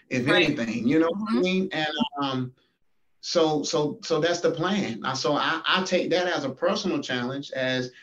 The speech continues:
Speaker 1: you know, the, the, the, the, the better our clients are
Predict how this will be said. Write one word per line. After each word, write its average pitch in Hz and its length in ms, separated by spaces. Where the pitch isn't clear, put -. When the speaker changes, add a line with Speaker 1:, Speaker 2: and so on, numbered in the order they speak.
Speaker 1:
you 143 120
know, 123 360
the, 120 200
the, 117 300
the, 107 360
the, 110 380
the 120 80
better 131 760
our 160 320
clients 165 640
are 113 420